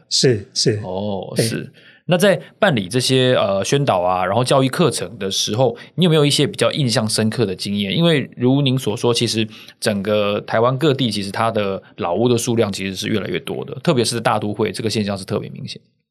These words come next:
Speaker 1: 刚刚主持人提到了这个老屋的这个比例哦，其实在我们台北市应该是，呃，屋龄超过三十年以上的这个，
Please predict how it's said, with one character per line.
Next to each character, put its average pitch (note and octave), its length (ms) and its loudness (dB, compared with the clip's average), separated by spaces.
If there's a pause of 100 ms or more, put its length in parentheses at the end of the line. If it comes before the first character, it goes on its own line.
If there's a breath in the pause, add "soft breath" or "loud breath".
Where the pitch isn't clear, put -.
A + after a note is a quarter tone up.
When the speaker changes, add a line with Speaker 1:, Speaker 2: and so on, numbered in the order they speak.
(140)
Speaker 1:
刚 D#3+ 140 4
刚 E3+ 120 6
主 D#3 120 4
持 C3+ 140 4
人 B2+ 120 4
提 B2 140 -2
到 C3+ 220 6
了 A#2 120 2
这 C#3 140 0
个 C3 80 4
老 A2+ 180 2
屋 C3 200 2
的 B2+ 120 4
这 B2 140 2
个 C3 80 2
比 - 160 -6
例 B2 240 0
哦， A2 100 -2
其 C3 160 0
实 B2+ 80 0
在 D3 160 4
我 B2+ 60 4
们 A#2 80 0
台 B2+ 100 0
北 A#2 120 2
市 C#3+ 180 0
应 C3 100 2
该 C3 140 2
是， B2+ 280 2 (760 loud breath)
呃， B2 220 4
屋 F#3 240 6
龄 C#3 200 4
超 D#3+ 240 4
过 D#3 220 4
三 C#3+ 200 2
十 C#3+ 140 0
年 A#2 160 2
以 A2 180 -2
上 C3+ 300 0
的 A2+ 80 -2
这 C#3 140 0
个， A#2+ 260 2